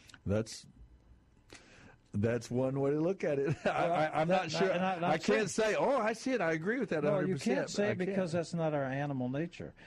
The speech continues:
Speaker 2: And the truth is, we can't get around it. That is the Torah laws. Now,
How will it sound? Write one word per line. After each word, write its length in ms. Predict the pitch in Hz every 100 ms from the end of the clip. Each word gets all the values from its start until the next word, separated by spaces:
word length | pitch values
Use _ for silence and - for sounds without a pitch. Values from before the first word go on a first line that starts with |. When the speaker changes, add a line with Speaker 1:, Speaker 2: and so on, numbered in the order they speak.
| -
Speaker 2:
And 100 | 135
the 40 | 143
truth 340 | - 220 233
is, 280 | 120 107 107
we 80 | 127
can't 260 | - 240
get 120 | 135 104
around 440 | 80 98 110 82
it. 80 | 57 -
That 200 | 139 143
is 200 | 139 143
the 120 | 107 101
Torah 320 | - 101 73
laws. 480 | 65 50 50 - - - _ _ - - - - -
Now, 320 | 101 95 87